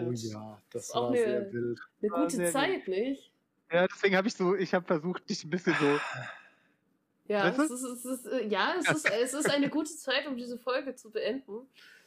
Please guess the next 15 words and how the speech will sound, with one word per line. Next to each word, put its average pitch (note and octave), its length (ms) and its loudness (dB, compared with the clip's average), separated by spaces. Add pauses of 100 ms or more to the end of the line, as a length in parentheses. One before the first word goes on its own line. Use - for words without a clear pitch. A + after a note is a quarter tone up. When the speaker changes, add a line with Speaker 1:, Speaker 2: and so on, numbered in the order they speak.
(440)
Speaker 1:
Denn A3+ 120 2
wir A3+ 100 0
haben B3+ 260 2
eine D4 280 2
Stunde C#4+ 480 0
und A3+ 240 0
fünfundzwanzig D4 1080 -6
Minuten, B3 200 0
ja, A#3 120 -2
vielleicht G#3 300 -6
ein G3+ 60 -16
bisschen G#3 300 -6
weniger. B3+ 420 -4 (800)
Aber A3 240 -2
egal. G#3 560 -2